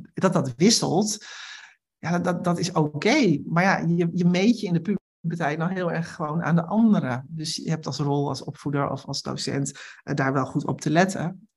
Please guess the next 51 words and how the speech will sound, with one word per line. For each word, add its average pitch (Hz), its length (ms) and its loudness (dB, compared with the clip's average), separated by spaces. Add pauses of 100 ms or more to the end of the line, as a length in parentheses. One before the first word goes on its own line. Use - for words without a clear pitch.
eh, 131 300 -8
omdat 139 400 -6
iedereen 143 340 -2
anders 139 360 0
mag 190 260 2
zijn. 127 240 -4
En 156 80 0
er 190 60 2
is 247 140 4
gewoon 220 200 4
veel 233 140 4
meer 214 120 4
aandacht 214 360 -2
voor. 127 180 -4
Dus 156 120 -2
ik 208 120 0
denk 262 180 6
dat 220 120 4
de 196 60 4
huidige 214 360 4
generatie 180 760 2
opgroeit, 165 640 -4 (420)
eh, 151 160 -2
tot 165 240 0
volwassenen 156 760 2
die 175 260 2
hier 180 200 6
minder 202 360 8
last 196 240 -2
van 269 140 -2
zullen 170 320 -4
hebben. - 320 -10 (500)
Eh, 147 300 -2
nu 196 260 8
uit 151 160 2
de 147 60 -4
cijfers 165 680 2
zie 175 120 -2
je 156 80 2
dat 151 160 -4
maar 151 200 0
negen 196 460 4
procent 190 640 -2
van 156 120 -6
de 147 60 -4
hoogsensitieve 160 720 -4
mensen 185 320 6
zich 170 220 0
begrepen 220 640 2
heeft 147 220 2
gevoeld 151 560 -4